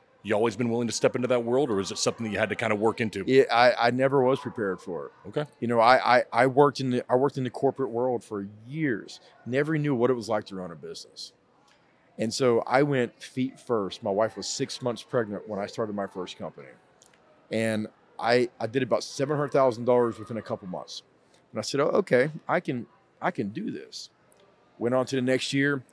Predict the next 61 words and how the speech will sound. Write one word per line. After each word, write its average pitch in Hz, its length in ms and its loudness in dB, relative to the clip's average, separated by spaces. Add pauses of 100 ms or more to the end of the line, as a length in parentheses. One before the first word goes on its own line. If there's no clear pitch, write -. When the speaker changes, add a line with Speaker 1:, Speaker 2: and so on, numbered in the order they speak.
(120)
Speaker 2:
tripled. - 440 -2 (420)
Went 120 180 0
on 123 80 0
to - 80 -8
the 123 80 -12
following 139 300 4
year, 143 200 -4 (380)
tripled. 110 460 0 (520)
And 117 160 0
then 127 460 4
we've 117 260 0
actually, 123 280 4
I 120 80 4
don't 123 80 -2
know 113 100 0
what 110 320 -2
comes 113 200 -4
after 113 200 -2
being 104 220 -4
tripled 113 400 -4
in 101 100 -4
business, 110 440 -4
but 101 180 -2
we 120 140 -2
ended 110 120 -2
up 110 80 -10
going 113 200 -2
from 110 180 -4
about 101 340 2
ten 123 220 -4
million 113 260 -2
dollars 107 360 0
to 107 80 -10 (100)
thirty 117 260 0
to 101 400 -8
now 107 160 -4
almost 98 300 -6
sixty. - 360 -14 (600)
Speaker 1:
That's - 140 -16
great, - 140 -20
Speaker 2:
Just 117 120 -8
in 107 80 -8
a - 40 -6
Speaker 1:
man. 95 40 -10
Speaker 2:
very 107 140 -2
short 110 180 -6
amount 95 200 -8
of 85 40 -14
time. 87 300 -10
So 151 280 4 (200)
I 185 60 8
was 190 100 6
never 170 160 6
really 139 260 6
prepared 151 480 4
for 120 200 0
it, - 20 -4
but 104 140 0
what 127 200 6
I 117 120 8
did, 123 400 0